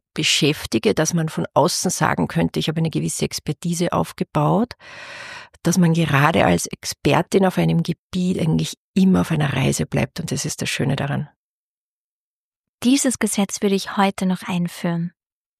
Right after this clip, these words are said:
Speaker 1: Als Juristin weiß ich natürlich, dass Gesetzgebung immer eine Antwort auf eine gesellschaftliche Nachfrage ist. Und gerade wenn es ums, um uns Frauen geht, wurde ja per Gesetz schon wahnsinnig viel etabliert.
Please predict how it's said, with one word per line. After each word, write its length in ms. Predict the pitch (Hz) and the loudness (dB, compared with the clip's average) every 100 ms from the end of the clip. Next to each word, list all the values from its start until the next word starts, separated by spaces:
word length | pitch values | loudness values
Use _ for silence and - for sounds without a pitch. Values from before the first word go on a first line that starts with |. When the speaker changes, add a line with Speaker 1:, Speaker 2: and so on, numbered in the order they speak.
| _ | _
Speaker 1:
Als 140 | 170 202 | 0 4
Juristin 460 | 185 226 - 202 | 4 4 2 2
weiß 220 | 170 160 | 4 4
ich 100 | 220 | 2
natürlich, 400 | 202 190 190 185 | 0 2 0 0
dass 320 | - 170 - - - | -2 -4 -4 -10 -6
Gesetzgebung 760 | 185 - 165 - - 190 180 | -4 0 0 0 0 2 2
immer 140 | 185 180 | 2 2
eine 180 | 165 - - | 2 0 -2
Antwort 800 | 147 180 - 180 170 180 - - | 2 2 2 4 4 4 0 2
auf 340 | 156 156 - - | 2 0 -6 0
eine 580 | 151 151 151 151 143 - _ _ _ _ _ _ - | 4 4 4 4 2 -2 _ _ _ _ _ _ -8
gesellschaftliche 800 | 135 147 131 151 - 143 - 127 | -4 -2 0 -2 -4 -8 -4 -2
Nachfrage 760 | 113 113 - - 120 120 117 | -2 -4 -8 -6 -4 -4 -6
ist. 260 | 123 - - _ _ - - - - - - - _ _ _ | -6 -10 -12 _ _ -20 -16 -14 -14 -14 -18 -20 _ _ _
Und 140 | 185 180 | -4 -2
gerade 300 | 156 170 185 | -2 0 0
wenn 80 | |
es 140 | 185 - | 0 0
ums, 400 | 190 - - - | -2 -2 -6 -4
um 120 | 185 | 0
uns 140 | 185 - | 0 -2
Frauen 460 | - 143 156 214 | -4 0 4 4
geht, 400 | 214 196 202 - - - | 4 4 2 -2 -16 -10
wurde 360 | 170 190 233 | -2 2 4
ja 180 | 220 190 | 4 2
per 200 | - 160 | -2 -6
Gesetz 540 | 151 175 - 151 - - | -6 -8 -4 -4 -2 -4
schon 220 | 175 151 | -2 -2
wahnsinnig 440 | 135 180 170 160 | -2 -2 -2 -4
viel 220 | - 165 | -6 -6
etabliert. 800 | 156 - 151 - 180 185 - - | -6 -6 -6 2 6 6 4 -8